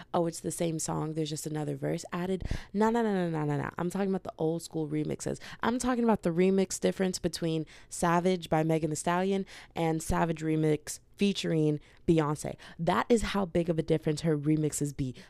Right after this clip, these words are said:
Like, it's the remix, but I went in and I had to paraphrase,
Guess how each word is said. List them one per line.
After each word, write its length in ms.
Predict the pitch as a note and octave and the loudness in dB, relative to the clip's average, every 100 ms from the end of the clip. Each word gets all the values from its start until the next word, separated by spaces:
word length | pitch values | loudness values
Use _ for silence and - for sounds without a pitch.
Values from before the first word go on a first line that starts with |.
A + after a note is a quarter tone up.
| - | -10
Like, 260 | D3+ - - - | -10 -10 -20 6
it's 140 | A3+ - | 6 6
the 140 | A#3 | 0
remix, 880 | F#3 G#3+ B3+ C4+ G3 D#3+ - - - - - | 0 0 0 0 0 0 -4 -8 -8 -12 -6
but 100 | - | 2
I 100 | F#3+ | 4
went 260 | F#3 F#3+ F3 | 4 2 2
in 160 | F#3 E3 | 0 0
and 120 | D#3+ | -2
I 60 | |
had 220 | D#3 D#3+ - | -2 -6 -6
to 80 | - | -10
paraphrase, 1300 | - - F#3 F#3 - F3+ D#3 A#2 B2 C#3 - - | -6 -2 0 -2 0 0 2 0 -2 -2 -2 -6